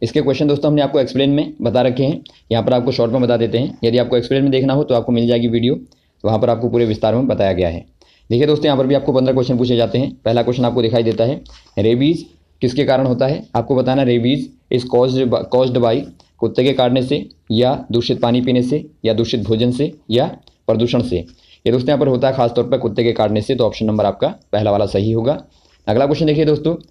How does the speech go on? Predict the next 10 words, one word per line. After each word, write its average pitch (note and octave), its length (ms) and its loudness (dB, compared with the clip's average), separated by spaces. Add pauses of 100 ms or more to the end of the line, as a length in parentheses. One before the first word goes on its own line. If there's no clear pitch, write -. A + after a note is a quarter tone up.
(140)
ऊर्जा A#2+ 260 2
का D3+ 80 2
प्राकृतिक C3 500 0
स्रोत C3 240 -2
है, D3 160 0 (100)
आपको A2+ 220 0
बताना B2 280 0
है B2+ 180 -2 (340)
natural C#3 340 2
source C#3+ 320 0